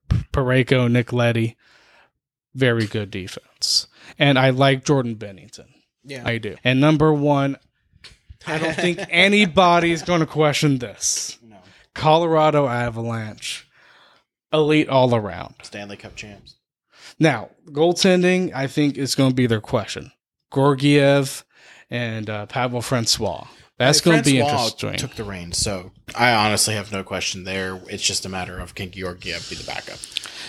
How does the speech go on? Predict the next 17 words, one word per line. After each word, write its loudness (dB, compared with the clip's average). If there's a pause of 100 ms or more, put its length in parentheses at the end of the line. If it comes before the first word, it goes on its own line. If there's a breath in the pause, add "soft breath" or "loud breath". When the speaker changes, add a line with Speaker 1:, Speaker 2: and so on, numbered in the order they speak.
(140)
Speaker 1:
Yes. 4
Speaker 2:
I -8
think 2
Francois -6
will -20
be -20
okay. -20 (220)
Speaker 1:
But 4
their 0
defense 4
is -4
amazing 0
with -12
Devon -8
Taves, 2
Cale -2
Makar, -6